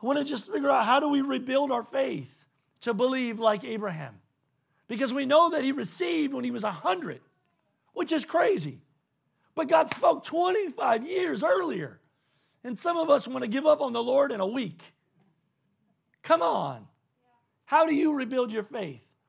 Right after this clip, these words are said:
Three things. One, uh, uh, uh, uh, Romans chapter ten, verse seventeen says, uh, that, that, that, that faith comes by hearing,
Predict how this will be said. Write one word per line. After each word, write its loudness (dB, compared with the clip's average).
Three -6
things. -6
One, 0
uh, -8
uh, 0
uh, 2
uh, 2
Romans 0
chapter -2
ten, -6
verse -2
seventeen -6
says, -4
uh, -4
that, 2
that, 0
that, -2
that -4
faith 0
comes -4
by 2
hearing, -4